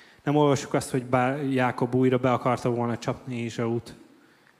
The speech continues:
Onnantól kezdve áldás volt az életükön. És mondhatjuk azt a saját életünkbe is, hogy de hát én ezt hoztam. Ezt hoztam magammal.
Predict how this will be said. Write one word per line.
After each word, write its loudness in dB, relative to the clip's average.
Onnantól 0
kezdve -2
áldás -4
volt -10
az -16
életükön. -12
És -6
mondhatjuk 0
azt -4
a -18
saját -2
életünkbe -2
is, -2
hogy -4
de -2
hát 0
én 0
ezt -2
hoztam. -6
Ezt -4
hoztam -4
magammal. -4